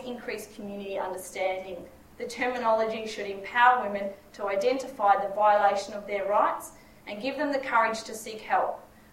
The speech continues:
Whilst forced and servile marriage lies within the definition of marriage, this may be an impediment.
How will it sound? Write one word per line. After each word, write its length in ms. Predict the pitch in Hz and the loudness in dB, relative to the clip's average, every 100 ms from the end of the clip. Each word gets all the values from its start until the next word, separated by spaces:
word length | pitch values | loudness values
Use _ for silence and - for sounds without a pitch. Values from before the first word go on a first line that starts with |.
| - | -4
Whilst 340 | 220 208 - | 2 2 2
forced 320 | 240 254 277 254 | 4 6 6 0
and 120 | 233 | -6
servile 440 | - 233 214 208 | -6 -4 0 0
marriage 340 | 214 208 208 - | 2 0 -2 -2
lies 320 | 220 214 214 214 | 4 6 6 -2
within 220 | 202 196 | -8 -4
the 80 | 175 | -4
definition 640 | 208 247 254 220 214 196 | -2 -4 -6 -8 -10 -10
of 140 | 180 | -10
marriage, 500 | 202 220 214 - - - - - - | 0 2 2 0 -4 -10 -20 -20 -8
this 200 | 240 247 | -8 -2
may 260 | 226 220 | 0 0
be 180 | 214 208 | -4 -6
an 260 | 202 190 196 | -4 -6 -8
impediment. 680 | 196 208 185 180 175 175 | -10 -8 -6 -6 -8 -10